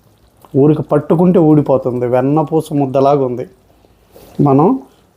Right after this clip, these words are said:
కొద్దిగా అంటే కొద్దిగా వాటర్ యూజ్ చేసాము, అయినా గ్రేవీ చూసారా ఎంత చక్కగా వచ్చిందో. ఇప్పుడు ఇందులో కొద్ది కొత్తిమీర కూడా వేసుకుందాం, అలాగే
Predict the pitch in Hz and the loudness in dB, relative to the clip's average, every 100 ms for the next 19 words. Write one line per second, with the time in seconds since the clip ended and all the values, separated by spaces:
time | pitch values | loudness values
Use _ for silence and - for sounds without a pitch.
0 | - 147 151 156 170 196 208 185 220 220 | -4 -2 -2 -6 0 2 4 2 0 0
1 | 147 143 185 226 156 147 147 151 143 135 | -2 0 0 2 2 2 0 0 0 0
2 | 139 127 135 123 175 294 _ _ _ - | 0 0 -2 -4 -6 -8 _ _ _ -2
3 | 143 175 180 151 170 185 160 147 160 170 | 0 2 2 4 4 4 2 0 0 0
4 | 262 - 139 131 156 156 160 147 - 170 | -2 -6 -4 -2 -2 -4 -4 -4 0 2
5 | 170 156 156 151 190 285 _ _ _ _ | 2 2 -2 -2 -2 -2 _ _ _ _
6 | _ 139 - 180 160 160 226 196 135 139 | _ -8 0 2 4 2 2 0 0 0
7 | 156 143 170 165 147 175 208 139 - 131 | -2 0 2 2 2 2 2 0 -2 -8
8 | 123 135 - _ _ _ _ _ _ _ | -8 -12 -20 _ _ _ _ _ _ _
9 | _ 131 143 160 165 | _ -2 2 2 2